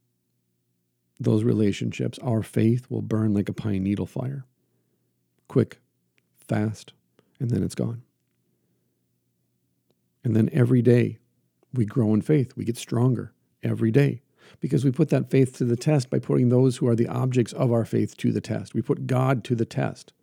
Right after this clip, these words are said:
not in the sense of, "I dare you to prove that you're not there, God. Don't test God." <laughs>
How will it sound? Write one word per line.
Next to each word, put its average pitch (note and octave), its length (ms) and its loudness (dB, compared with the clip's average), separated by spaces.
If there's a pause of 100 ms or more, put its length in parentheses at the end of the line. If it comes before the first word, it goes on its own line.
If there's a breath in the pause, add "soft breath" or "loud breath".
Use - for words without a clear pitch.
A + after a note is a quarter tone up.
(760)
not C3+ 160 2
in F3 80 2
the C#3+ 80 2
sense C3 340 -2
of, B2 320 -2 (240)
"I C#3+ 80 0
dare A#2+ 320 2
you A#2+ 160 4
to A2 80 2
prove A2 420 0 (280)
that B2 100 -2
you're A#2+ 120 -2
not G#2 200 -4
there, G2+ 160 -4
God. F2+ 300 -10 (600)
Don't A#2+ 220 0
test A2 200 -4
God." A#2+ 260 -10 (360)
<laughs> C#3 460 0